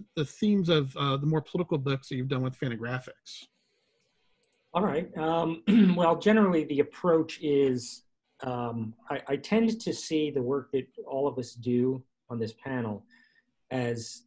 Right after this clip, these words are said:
Speaker 2: um, it, it's really its own unique language. Um, and I,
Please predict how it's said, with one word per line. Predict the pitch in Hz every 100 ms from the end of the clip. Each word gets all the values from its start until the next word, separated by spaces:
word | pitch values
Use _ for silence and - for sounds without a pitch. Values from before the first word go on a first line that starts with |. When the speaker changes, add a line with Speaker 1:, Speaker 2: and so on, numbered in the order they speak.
| 143
Speaker 2:
um, | 123 110 107 107 - _ _ _ _ 320 _ _ _ _ _ _ _ _ -
it, | 143
it's | 175 127
really | 151 185 160
its | 151
own | 147 143 135 117
unique | 120 120 120 120 -
language. | 110 110 104 - - - _ _ _ _ _ _ _ _ _ _
Um, | 123 110 107 107
and |
I, | 127